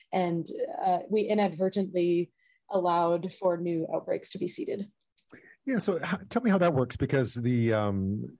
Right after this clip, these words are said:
Speaker 2: the restrictions worked in at least reducing the amount of new cases coming, or the amount of, of the virus coming into the country, but it had already settled itself. And, and there's a distinction there, I think, that,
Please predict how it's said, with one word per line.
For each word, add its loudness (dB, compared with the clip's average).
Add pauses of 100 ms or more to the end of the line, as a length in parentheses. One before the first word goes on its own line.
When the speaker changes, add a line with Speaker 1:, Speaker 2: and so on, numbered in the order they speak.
(160)
Speaker 2:
the -2
restrictions 0
worked 2
in 2
at -2
least -2
reducing 2
the 2
amount 2
of -4
new 2
cases -2
coming, 0
or 2
the -2
amount 4
of, -2 (100)
of -2
the -4
virus 4
coming 2
into 0
the 0
country, -2 (360)
but 2
it 4
had 4
already 6
settled 2
itself. 0
And, 2
and 2
there's 2
a 0
distinction 0
there, 2
I 2
think, -2
that, -2